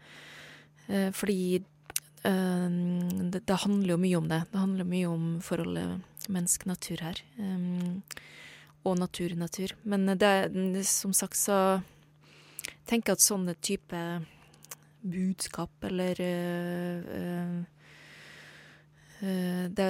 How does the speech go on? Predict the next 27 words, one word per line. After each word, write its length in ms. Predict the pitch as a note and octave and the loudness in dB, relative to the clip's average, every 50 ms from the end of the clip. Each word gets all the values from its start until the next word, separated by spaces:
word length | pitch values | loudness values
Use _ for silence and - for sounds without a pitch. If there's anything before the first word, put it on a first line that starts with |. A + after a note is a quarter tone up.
| F#3+ G3 | 4 4
det 40 | G3 | 4
er 20 | |
vanskelig 480 | G3 G#3 A3 - - - - F3+ E3+ F3 E3+ | 4 4 4 4 4 2 2 0 0 0 0
å 540 | F3 F3 F3 F3 F3 F3 F3 F3 F3 F3 F3+ - - | 0 0 0 0 0 0 0 0 0 -2 -2 -4 -6
tvinge 380 | - - A3+ G#3+ G#3+ G#3 G3 F3 | -2 0 2 2 4 4 2 2
noe 140 | F3+ G3 G3 | 2 2 2
sånt 220 | - G#3+ G#3 G3+ | 2 2 0 0
fram. 260 | - A#3+ A#3+ B3 A#3+ G#3+ G3+ - - - - - | 2 4 4 4 4 2 -2 -4 -14 -16 -12 -8
Eh, 240 | A3 G3+ G3+ G3 G3 | -6 -4 -2 -2 -4
jeg 80 | G3 - - | -4 -6 -4
tror 180 | - G3+ F#3+ - | -2 -2 -4 -4
ikke 160 | - - F#3 | -6 -8 -8
at, 200 | - - - F#3+ | -8 -6 -4 -2
eh, 100 | F#3+ F#3 | -2 0
hvis 160 | F#3+ - - - | 0 0 0 0
man 120 | G3+ G3 F#3+ | -2 -2 -2
har 320 | F#3+ F3+ F3 F3 F3 - | -2 -2 -2 -4 -2 -4
det 280 | F3+ F3 - F3 F3 F3 | -4 -4 -4 -4 -2 -2
som, 220 | - - - F3 F3 F3 F3 | -2 -2 -2 -2 -4 -4 -4
eh, 280 | F3 F3 F3 F3 - - | -4 -4 -4 -4 -4 -4
utgangspunkt 580 | - - - - F3+ F3 - - - F3 - - | -6 -6 -4 -4 -4 -4 -4 -4 -6 -8 -6 -6
at 140 | F3+ - F#3+ | -8 -6 -4
man 140 | F3+ F3+ F3 | -4 -2 -2
vil 220 | F3+ F3 E3+ E3+ E3+ | -2 -2 0 0 0
gjøre 300 | E3+ F3 E3 E3 E3 F3 | 0 0 -2 -2 -2 -2
det, 80 | F3+ - | -2 -2
så 220 | - - G3 F3+ | -2 -2 -2 -4